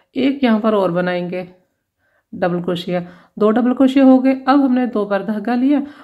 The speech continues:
और यहीं पर हमने एक और बनाया ट्रिपल क्रोशिया इस तरह से। देखिए एक,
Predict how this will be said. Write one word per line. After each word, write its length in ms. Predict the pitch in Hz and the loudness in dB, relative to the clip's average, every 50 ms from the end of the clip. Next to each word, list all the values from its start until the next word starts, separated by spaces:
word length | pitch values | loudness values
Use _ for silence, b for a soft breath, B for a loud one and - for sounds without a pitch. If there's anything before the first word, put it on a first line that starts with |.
| B B - | B B 0
और 120 | 262 240 | 2 2
यहीं 280 | 220 202 240 226 269 277 | 4 4 4 4 4 4
पर 180 | 285 277 247 226 | 4 2 2 4
हमने 280 | 220 202 202 196 214 226 220 233 | 2 0 0 -2 -4 -4 -4 -4
एक 200 | 220 220 220 208 | -4 -2 0 0
और 160 | 190 180 175 | 0 0 0
बनाया 380 | 170 185 180 180 180 202 262 262 | -2 -4 -4 -2 -2 -2 -4 -4
ट्रिपल 320 | 262 - 247 254 254 247 220 | -4 -2 -2 0 0 0 -2
क्रोशिया 440 | - 185 160 - - - 160 - - _ _ _ _ _ _ _ _ _ _ _ _ _ _ _ _ _ _ _ _ _ _ _ _ _ _ _ _ _ _ _ _ _ _ _ _ _ _ _ _ _ _ _ _ _ | -2 -4 -4 -4 -6 -10 -14 -14 -16 _ _ _ _ _ _ _ _ _ _ _ _ _ _ _ _ _ _ _ _ _ _ _ _ _ _ _ _ _ _ _ _ _ _ _ _ _ _ _ _ _ _ _ _ _
इस 220 | - 214 202 - - | -10 -10 -10 -10 -14
तरह 160 | 170 151 156 | -18 -18 -18
से। 180 | 147 _ _ _ _ _ _ _ _ _ _ _ _ _ _ _ _ _ _ _ _ _ _ _ _ _ _ _ _ _ _ _ _ _ _ _ _ _ _ _ _ _ _ _ - | -20 _ _ _ _ _ _ _ _ _ _ _ _ _ _ _ _ _ _ _ _ _ _ _ _ _ _ _ _ _ _ _ _ _ _ _ _ _ _ _ _ _ _ _ -16
देखिए 340 | 208 196 180 - 214 - - - 226 | -16 -16 -14 -14 -14 -14 -8 -4 -2
एक, 360 | 220 220 226 233 240 233 - | 0 0 0 0 -2 -4 -8